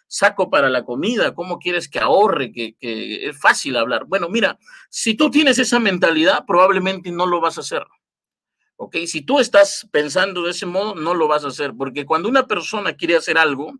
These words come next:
busca, eh, caminos, eh, busca la forma. Los obstáculos los ve como retos,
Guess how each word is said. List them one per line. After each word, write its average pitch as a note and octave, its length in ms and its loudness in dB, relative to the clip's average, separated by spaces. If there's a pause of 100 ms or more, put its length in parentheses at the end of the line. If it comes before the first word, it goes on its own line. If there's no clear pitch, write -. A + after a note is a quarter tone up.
(560)
busca, G3 760 2
eh, C3+ 640 4
caminos, D#3 800 0 (760)
eh, C#3 220 2
busca F#3+ 400 0
la D#3+ 120 2
forma. C#3 600 0 (640)
Los D#3 300 0
obstáculos F#3+ 720 0
los D3+ 180 -2
ve F3+ 280 -2
como D3 260 -4
retos, C#3 680 -4